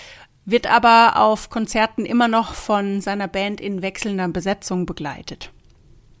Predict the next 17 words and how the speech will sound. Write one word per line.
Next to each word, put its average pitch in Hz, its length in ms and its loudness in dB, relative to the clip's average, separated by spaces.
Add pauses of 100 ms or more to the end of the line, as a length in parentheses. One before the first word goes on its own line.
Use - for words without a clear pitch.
(1040)
Mit 185 140 -8
zweiunddreißig 226 1040 0
wird 220 480 -4
Lukas 214 580 -6 (160)
bei 190 500 -4
einem 185 280 -6
Verkehrsunfall 190 1040 -4
schwer 160 320 -8
verletzt. - 680 -8 (1040)
Er 196 80 -4
bricht - 440 -4
sich - 220 -4
den 196 180 -4
Rücken 277 480 2 (600)
und 180 140 -6
ist 208 220 -6
gelähmt. 170 580 -8